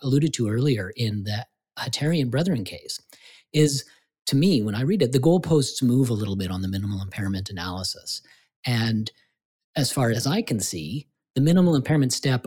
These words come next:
of Oakes is really the only one that ever matters, right? Not to disagree too much with your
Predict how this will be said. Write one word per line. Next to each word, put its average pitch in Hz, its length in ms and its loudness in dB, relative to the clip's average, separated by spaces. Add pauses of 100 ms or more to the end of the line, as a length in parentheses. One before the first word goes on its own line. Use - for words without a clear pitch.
of 117 260 -4
Oakes 156 280 0
is 127 160 0
really 139 320 6
the 123 140 4
only 127 200 2
one 117 220 2
that 104 140 0
ever 101 180 -2
matters, 92 640 -6 (340)
right? 117 240 -6 (200)
Not - 160 0
to 147 60 2
disagree 143 380 2
too 170 160 0
much 151 220 0
with 139 120 -2
your 117 180 0